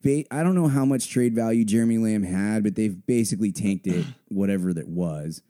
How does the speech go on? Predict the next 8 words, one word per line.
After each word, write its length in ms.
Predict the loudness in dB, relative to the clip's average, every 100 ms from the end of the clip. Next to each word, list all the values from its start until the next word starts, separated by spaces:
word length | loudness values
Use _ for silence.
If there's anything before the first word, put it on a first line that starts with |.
| _ _
Sabonis 580 | -6 -2 0 2 2 2
has 160 | -2 -2
been 480 | -2 -2 -2 -4 -8 _ _ _ _ _ _ _ _ _ _ -2
not 380 | 2 2 0 -4
great, 480 | -4 0 2 2 0
and 140 | 0
a 60 | 0
p-, 180 | -4